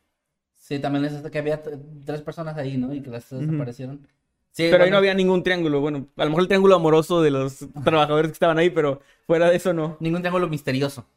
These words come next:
Speaker 2: Ajá.
Speaker 1: Bueno, pues ahí queda también el caso del Capitán Donner, no se sabe más, no se sabe realmente, no hay más pistas, les digo. Y con esto vamos al siguiente, eh, caso que ocurrió en el año mil novecientos cincuenta,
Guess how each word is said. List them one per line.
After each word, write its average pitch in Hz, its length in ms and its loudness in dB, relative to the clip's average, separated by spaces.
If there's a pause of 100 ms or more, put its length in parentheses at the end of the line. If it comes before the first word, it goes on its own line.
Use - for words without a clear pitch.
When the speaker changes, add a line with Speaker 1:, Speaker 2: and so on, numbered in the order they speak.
Speaker 2:
Ajá. 143 440 -2 (300)
Speaker 1:
Bueno, 185 280 2
pues 151 220 -8
ahí 170 300 -2
queda 180 400 0
también 156 280 -6
el 151 120 -8
caso 151 320 -2
del 135 180 -6
Capitán 139 560 -6
Donner, 226 440 0
no 139 140 -6
se 131 120 -14
sabe 123 220 -6
más, 254 280 -2
no 151 120 -2
se 139 100 -6
sabe 139 220 -2
realmente, 131 500 -4 (100)
no 123 100 -6
hay 120 80 -6
más 120 160 -12
pistas, 123 280 -10
les 120 120 -8
digo. 117 280 -6 (360)
Y 262 240 -2
con 214 160 0
esto 220 160 -4
vamos 214 160 -4
al 202 80 -2
siguiente, 220 680 -6
eh, 139 80 -12
caso 190 400 -6
que 175 80 -10
ocurrió 160 320 -6
en 170 80 -4
el 165 80 -6
año 165 180 -4
mil 151 140 -4
novecientos 135 360 -10
cincuenta, 143 680 -6